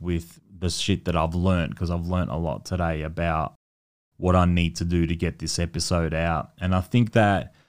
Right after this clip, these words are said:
when you're a creative, that it's just better sometimes to delete the whack shit and be a little bit more patient and just don't put half-ass shit out.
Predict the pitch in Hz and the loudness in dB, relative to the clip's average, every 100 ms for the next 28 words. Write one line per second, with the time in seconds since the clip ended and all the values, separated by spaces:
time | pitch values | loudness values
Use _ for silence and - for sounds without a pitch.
0 | _ _ _ _ _ - 113 117 113 104 | _ _ _ _ _ 0 4 6 6 4
1 | - 110 101 95 104 98 92 87 95 90 | 4 6 6 6 6 4 2 2 2 2
2 | 82 - 98 87 80 92 90 87 92 90 | -4 -2 0 0 0 0 0 0 0 0
3 | - 90 87 87 - - - 87 85 76 | 2 2 2 0 -2 -8 0 2 2 0
4 | 82 95 92 95 90 - 90 90 80 87 | -2 -2 2 2 0 -2 -2 0 -2 -2
5 | - - 85 73 - 87 85 82 80 78 | -4 0 0 -2 -6 -2 0 0 -2 -4
6 | - - _ _ _ 123 120 120 120 107 | -6 -18 _ _ _ 2 4 6 6 6
7 | 95 104 98 85 98 98 - 104 95 90 | 4 4 2 2 2 4 4 4 4 2
8 | - 92 87 85 92 87 - - - _ | -2 -2 0 0 -2 -2 -6 -12 -20 _
9 | _ _ _ _ _ 92 _ _ _ _ | _ _ _ _ _ _ _ _ _ _
10 | _ 107 110 104 120 - 101 95 90 95 | _ 2 2 2 -2 0 2 2 2 0
11 | 85 87 - - 90 82 65 50 | 0 -2 -4 0 2 2 -2 -4